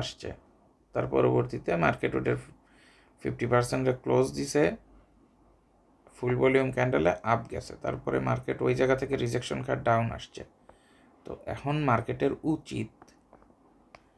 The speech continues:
এই জায়গায় আর একটা জিনিস আপনাদের একটু ক্লিয়ার করি, এই আর হচ্ছে এই, ঠিক আছে? ফিফটি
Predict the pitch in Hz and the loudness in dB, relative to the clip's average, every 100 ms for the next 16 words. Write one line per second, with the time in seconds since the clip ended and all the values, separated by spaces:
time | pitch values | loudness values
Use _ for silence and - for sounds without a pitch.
0 | _ - - - _ 127 123 123 117 117 | _ -18 -16 -20 _ -4 0 2 4 2
1 | 117 120 120 120 117 - - - 123 123 | 0 -4 2 2 2 0 -10 -12 -6 -4
2 | 117 117 - - 120 120 113 113 113 135 | -4 -8 -14 -12 -2 2 2 0 -4 -4
3 | - _ _ _ _ - 120 127 180 220 | -6 _ _ _ _ -8 -2 -2 -2 -8
4 | _ _ - 151 - - _ _ - _ | _ _ 0 0 0 -12 _ _ -20 _
5 | _ _ - 123 110 120 - - 127 - | _ _ -16 -12 -10 -12 -16 -10 -8 -8
6 | _ - 117 120 - - - - 78 78 | _ -8 -6 0 0 -2 -18 -6 0 0
7 | - 65 - _ _ - - - 131 | 2 -4 -6 _ _ -14 -10 -8 -2